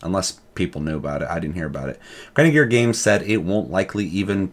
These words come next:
begin beta testing until very late in twenty twenty. For the more, uh, immediate future, Path of Exile expansions will continue to release on their regular three-month schedule, with content that will be available in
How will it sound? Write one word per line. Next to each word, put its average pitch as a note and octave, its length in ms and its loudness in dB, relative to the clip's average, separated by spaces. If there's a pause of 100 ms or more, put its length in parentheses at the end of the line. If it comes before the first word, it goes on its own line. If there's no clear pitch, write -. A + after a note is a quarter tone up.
begin F#2+ 440 0
beta F#2 280 0
testing F2 340 -6
until F2 240 -2
very F2 240 -2
late F2 200 2
in E2 100 -2
twenty E2+ 240 -4
twenty. A2 400 0 (260)
For - 140 0
the A2 80 6
more, G#2+ 460 6
uh, F2 480 -4
immediate G2+ 500 0
future, G2 560 2 (100)
Path F#2+ 140 0
of F#2 80 0
Exile F#2 240 2
expansions F2+ 500 -2
will E2 80 -6
continue E2+ 380 -6
to F2+ 80 -8
release E2+ 400 -4 (300)
on F#2 160 0
their F2 400 0
regular E2 460 -4
three-month E2 580 -4
schedule, G2+ 680 0 (220)
with A#2+ 160 -4
content G2+ 460 2
that F#2 120 4
will F2+ 120 0
be F2+ 100 -2
available E2 540 -2
in F2 300 -4